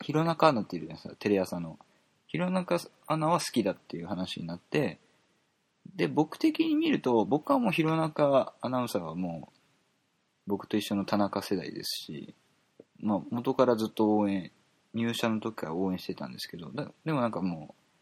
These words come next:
う、弘中さんも、ここ一年ぐらい急に、だって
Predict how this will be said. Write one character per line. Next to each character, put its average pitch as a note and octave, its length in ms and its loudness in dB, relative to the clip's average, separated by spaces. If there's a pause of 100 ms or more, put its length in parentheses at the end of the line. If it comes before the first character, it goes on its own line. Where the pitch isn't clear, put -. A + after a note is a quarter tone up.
(600)
う、 - 40 -20
弘 A2 220 0
中 G#2 220 2
さ G#2 160 2
ん F#2+ 100 0
も、 F2+ 600 -4
こ - 120 -14
こ G#2+ 140 4
一 G2+ 180 0
年 G2+ 160 2
ぐ G2+ 80 2
ら F2 80 -2
い E2 60 -8
急 F#2+ 140 -4
に、 F2+ 340 -2 (880)
だ G2+ 60 -12
っ - 20 -14
て E3+ 100 -6